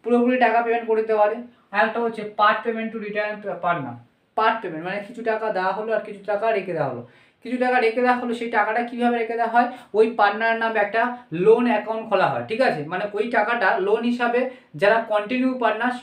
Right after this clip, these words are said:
কন্টিনিউ করছে সেই লোন হিসাবে ওই টাকাটা বিজনেসে খাটাবে, ঠিক আছে, আর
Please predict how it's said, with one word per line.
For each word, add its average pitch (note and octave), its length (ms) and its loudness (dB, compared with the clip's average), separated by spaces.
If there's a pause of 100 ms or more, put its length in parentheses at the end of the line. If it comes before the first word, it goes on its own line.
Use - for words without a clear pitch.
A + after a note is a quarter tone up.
কন্টিনিউ A#3+ 400 -2
করছে A3 220 -2
সেই G#3 180 -6
লোন A3 220 2
হিসাবে A#3+ 260 -2
ওই A3 80 0
টাকাটা G#3 360 2
বিজনেসে G#3 400 -4
খাটাবে, F#3 340 0 (360)
ঠিক A#3 140 -2
আছে, B3 180 0
আর F#3+ 160 0